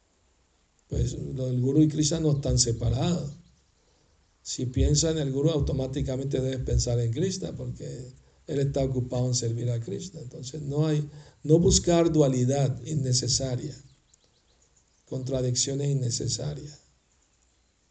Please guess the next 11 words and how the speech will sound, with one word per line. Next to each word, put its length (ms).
¿no? 140
Eso 160
es 80
muy 160
importante. 720
Buscar 360
la 140
armonía, 640
la 180
comprensión 640
correcta, 560